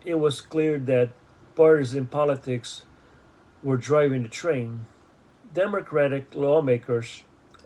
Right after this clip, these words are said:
led by figures such as Senate Minority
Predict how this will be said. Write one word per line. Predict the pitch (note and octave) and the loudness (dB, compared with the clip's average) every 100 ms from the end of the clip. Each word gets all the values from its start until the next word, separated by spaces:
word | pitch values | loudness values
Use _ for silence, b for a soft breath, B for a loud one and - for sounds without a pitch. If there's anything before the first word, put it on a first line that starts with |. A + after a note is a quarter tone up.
| _ _ _ | _ _ _
led | - C#3+ C#3+ B2 | -4 0 2 2
by | B2+ | -2
figures | B2+ D3+ C#3+ C3+ C3+ - | -2 -4 -2 0 -2 -2
such | C3+ B2+ C3+ | -4 -4 0
as | B2 B2 - - B B B B - | 2 2 -4 -18 B B B B -18
Senate | - D3+ C#3+ C3+ C#3+ | -2 0 0 -4 -4
Minority | C3 C3 C3 C3+ C3 B2+ A#2 B2 B2 | -4 -2 0 0 0 0 -2 -4 -6